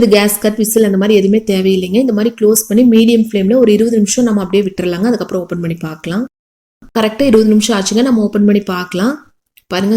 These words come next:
சூப்பரா ரெடி ஆகி வந்திருக்கு. இப்ப நம்ம செக் பண்ணி பார்த்துக்கலாம். இதுக்கும் கத்தி வச்சு இந்த மாதிரி செக் பண்ணீங்க அப்படின்னா ஒட்டாம வந்திருக்கு இல்லைங்களா. இப்ப ரெடி ஆயிடுச்சு. கீழே எடுத்து வச்சிடலாம். பத்து நிமிஷம் நல்லா ஆற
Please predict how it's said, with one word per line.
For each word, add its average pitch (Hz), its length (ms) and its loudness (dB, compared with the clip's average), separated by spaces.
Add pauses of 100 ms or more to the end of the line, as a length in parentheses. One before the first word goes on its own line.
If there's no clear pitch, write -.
சூப்பரா 220 360 -2
ரெடி 196 220 2
ஆகி 196 120 2
வந்திருக்கு. 180 340 -4
இப்ப 294 120 -4
நம்ம 214 220 2
செக் 180 200 -4
பண்ணி 226 220 2
பார்த்துக்கலாம். 185 420 -6
இதுக்கும் 240 320 -4 (800)
கத்தி 196 280 -4
வச்சு 220 180 4
இந்த 226 120 2
மாதிரி 208 180 -2
செக் 208 200 -4
பண்ணீங்க 202 300 0
அப்படின்னா 196 300 0
ஒட்டாம 202 320 -4
வந்திருக்கு 180 280 -4
இல்லைங்களா. 170 340 -4
இப்ப 220 180 -4
ரெடி 175 220 -4
ஆயிடுச்சு. 170 240 -4 (140)
கீழே 202 200 0
எடுத்து 180 220 -10
வச்சிடலாம். 165 440 -6 (1200)
பத்து 208 180 -2
நிமிஷம் 247 280 0
நல்லா 233 160 2 (180)
ஆற 233 100 -2